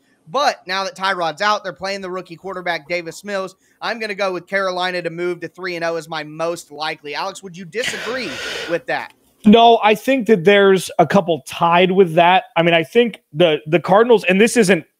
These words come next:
Speaker 2: like, uh, we don't, we don't do homer takes with, with Locked On Cardinals, so this is not a homer take by any stretch.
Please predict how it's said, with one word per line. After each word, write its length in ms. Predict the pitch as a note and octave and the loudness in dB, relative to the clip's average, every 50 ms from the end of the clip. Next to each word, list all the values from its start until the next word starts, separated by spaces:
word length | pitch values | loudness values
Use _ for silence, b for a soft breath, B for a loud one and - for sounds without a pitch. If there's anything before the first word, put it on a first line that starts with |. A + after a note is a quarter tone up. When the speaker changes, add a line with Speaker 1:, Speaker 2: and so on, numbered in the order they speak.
| _ _ _ - | _ _ _ -2
Speaker 2:
like, 180 | - D#3+ C3 C#3 | -2 0 2 2
uh, 80 | D#3 D3 | 0 0
we 420 | C3+ C3+ B2+ C#3 D3+ D#3 F3 G#3+ | 0 -4 -6 0 4 6 6 6
don't, 220 | A3 A#3 G#3+ E3+ | 6 4 2 0
we 100 | F3 F#3 | 0 2
don't 160 | G#3+ A3+ G#3 D#3+ | 2 2 2 2
do 140 | F#3 G3+ | -2 -2
homer 240 | F#3 F3 F#3+ F3 F3 | 2 2 2 2 0
takes 420 | D3 - E3+ D#3+ D3 - - - - | -2 0 0 0 0 -2 -6 -10 -2
with, 200 | E3 E3 D#3+ C#3+ | 0 0 2 4
with 180 | D3+ D#3 - | 2 2 4
Locked 260 | D#3+ D#3 D3+ D3+ - | 4 4 2 2 0
On 140 | E3 D#3 C#3+ | -2 -4 -2
Cardinals, 380 | B2+ D#3 D3 C#3 C3+ C3+ B2+ - | 0 2 2 2 0 -2 -4 0
so 100 | D#3 D3+ | 0 2
this 200 | D3+ G3 F#3+ F3+ | 2 2 2 2
is 80 | D#3+ | 2
not 180 | D3 E3+ E3+ E3+ | 2 4 4 4
a 40 | D#3+ | 4
homer 180 | D#3+ D#3+ D#3 | 2 0 0
take 180 | D3 D3 D3 C3+ | 0 0 0 2
by 80 | C#3+ C#3+ | 2 2
any 120 | D3 D3 | 0 -2
stretch. 320 | - - D3 C#3+ C3+ - | -2 0 2 0 0 0